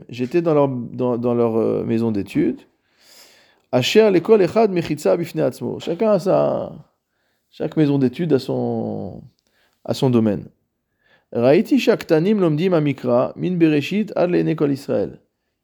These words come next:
J'ai vu que les plus jeunes étudiaient la Torah depuis Bereshit jusqu'à la fin de Sefer Devarim. Ça n'a rien à voir avec le, le Shita Ashkenaz où on apprend aux enfants Vayikra quand ils, quand ils commencent. Non, les Sfarad, ils commencent depuis Bereshit, le premier mot de la Torah,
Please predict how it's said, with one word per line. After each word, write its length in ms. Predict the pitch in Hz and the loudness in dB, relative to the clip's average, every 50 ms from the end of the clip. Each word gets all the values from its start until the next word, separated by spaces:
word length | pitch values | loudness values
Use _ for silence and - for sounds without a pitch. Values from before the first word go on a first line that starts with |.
| _ _ | _ _
J'ai 160 | 139 131 139 165 | -8 -2 -2 -2
vu 60 | 196 | 2
que 60 | - | 2
les 80 | 180 160 | 0 0
plus 200 | - - 156 135 | 0 -2 -2 0
jeunes 320 | 143 160 160 175 180 180 - _ _ | 2 2 2 2 -2 -6 -12 _ _
étudiaient 420 | - 131 - 151 143 139 147 160 147 | -14 -12 -10 -10 -8 -2 0 0 2
la 100 | 131 123 | 0 0
Torah 460 | - 131 123 120 127 160 208 - - | -2 -4 -2 0 0 -2 -2 -2 -4
depuis 240 | - 147 131 - 160 | -6 -6 -4 -4 -2
Bereshit 540 | 151 165 165 156 147 135 - - 185 247 208 | 0 2 2 2 0 -2 -4 -4 -4 -4 -4
jusqu'à 240 | 190 156 - - 156 | -6 -8 -6 -4 -4
la 80 | 156 | -2
fin 140 | 151 175 180 | -2 -4 -6
de 40 | - | -6
Sefer 240 | - 156 - 156 143 | -8 -6 -4 -2 -2
Devarim. 360 | 139 131 127 120 110 85 65 - _ _ _ _ _ _ _ _ _ _ _ _ _ _ _ _ _ _ _ _ _ _ | 0 0 0 -2 -2 -6 -8 -14 _ _ _ _ _ _ _ _ _ _ _ _ _ _ _ _ _ _ _ _ _ _
Ça 60 | 104 | -2
n'a 80 | 113 | 0
rien 100 | 120 135 | 2 4
à 80 | 147 160 | 4 4
voir 120 | 160 151 | 4 2
avec 100 | 135 123 | 2 0
le, 500 | 131 120 120 - - 123 123 120 120 123 | -2 -6 -6 -6 -4 -2 -2 -2 -2 -2
le 60 | 120 117 | -4 -6
Shita 240 | - - 117 117 | -8 -10 -8 -8
Ashkenaz 520 | 117 113 - - 123 127 156 175 190 175 147 | -8 -8 -6 -8 -4 0 0 2 2 2 0
où 60 | 127 | -2
on 300 | 127 127 123 123 120 117 | -2 -2 -2 -2 -2 -2
apprend 320 | 117 110 - - 135 131 | -2 -4 -4 -6 -6 -4
aux 100 | 120 113 | -4 -4
enfants 220 | 117 117 - - 120 | -4 -6 -6 -6 -4
Vayikra 460 | 113 113 104 107 104 - 127 127 127 | -2 -2 -2 -2 -4 -2 -2 -2 0
quand 220 | - 113 101 - | -2 -6 -10 -10
ils, 200 | - 104 92 101 | -12 -8 -8 -8
quand 220 | - 98 104 104 - | -8 -10 -12 -12 -14
ils 60 | - | -10
commencent. 460 | - 101 117 139 156 170 160 - _ _ _ _ _ _ _ _ _ | -8 -6 -2 0 -2 -2 -2 -6 _ _ _ _ _ _ _ _ _
Non, 240 | - 175 - - - | -2 -2 -2 -2 -2
les 120 | - - | -6 -8
Sfarad, 420 | - - - 131 123 147 175 190 170 | -8 0 0 2 4 4 2 2 0
ils 80 | 160 | -2
commencent 360 | 143 147 143 143 139 131 117 113 | -4 -4 -4 -2 -4 -6 -6 -6
depuis 240 | 123 120 - - | -8 -8 -8 -8
Bereshit, 640 | 135 131 135 131 131 123 - - 185 233 285 285 - | -4 -2 0 0 0 -2 -2 -2 0 0 0 0 -2
le 60 | - | -6
premier 300 | - - - 165 165 160 | -4 -2 -2 0 2 2
mot 140 | 156 165 170 | 4 4 4
de 60 | 156 | 2
la 80 | 143 123 | 2 0
Torah, 540 | - 135 127 127 156 190 240 320 - - | 0 -2 0 2 2 2 2 -2 -6 -10